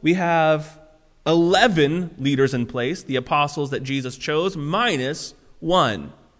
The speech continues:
So what we're seeing here through this text is that it seems like the beginning of this structured community is here,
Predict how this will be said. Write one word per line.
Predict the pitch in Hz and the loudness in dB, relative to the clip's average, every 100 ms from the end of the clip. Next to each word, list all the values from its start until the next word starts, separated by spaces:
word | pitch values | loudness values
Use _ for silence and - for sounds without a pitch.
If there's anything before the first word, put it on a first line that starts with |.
| _ _ _ _ _ - - | _ _ _ _ _ -20 -4
So | - 233 | 6 8
what | 233 220 | 8 8
we're | 233 | 6
seeing | 226 - 302 320 | 6 0 0 2
here | 285 233 | 4 4
through | 220 220 | 4 4
this | 202 196 | 2 2
text | - 277 262 - | 4 4 4 -2
is | 214 196 | -2 2
that | 226 220 - - - _ _ _ _ _ _ _ _ _ _ _ _ _ _ _ _ _ _ _ _ _ _ _ | 4 4 0 -20 -20 _ _ _ _ _ _ _ _ _ _ _ _ _ _ _ _ _ _ _ _ _ _ _
it | 202 | -4
seems | - - 285 302 247 | -4 -2 2 4 4
like | 254 233 | 2 2
the | |
beginning | 202 214 233 233 | 2 2 4 2
of | 190 | 2
this | 202 | 0
structured | - 220 220 220 190 | 0 0 0 0 -2
community | - 208 208 208 185 | -4 -2 0 0 0
is | 156 156 | -4 -4
here, | 294 196 131 139 | 0 2 2 -2